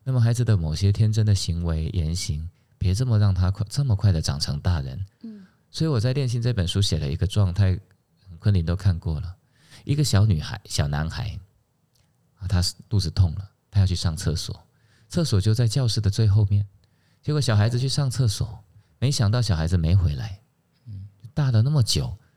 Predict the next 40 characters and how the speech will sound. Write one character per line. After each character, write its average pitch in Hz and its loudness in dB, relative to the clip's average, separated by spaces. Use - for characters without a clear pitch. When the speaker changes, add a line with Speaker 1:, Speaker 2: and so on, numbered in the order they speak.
Speaker 1:
他 107 -4
就 101 6
叫 98 4
Sarah 110 2
去 - -6
看， - -6
Sarah 151 2
去 131 2
看 139 2
了， 85 4
Sarah 127 2
是 120 4
很 95 6
负 135 0
责 98 4
任 107 4
的 95 0
小 71 -2
孩， 98 -6
才 - -4
五 113 0
六 107 4
岁， 101 2
也 98 8
没 92 6
回 123 2
来， 95 -8
就 143 -4
叫 139 0
Cindy 151 0
去 - -4
看， 98 0
Cindy 156 0
怎 127 -2
么 160 -2
搞 85 0
也 78 -2
没 80 2
回 101 -2
来， - -12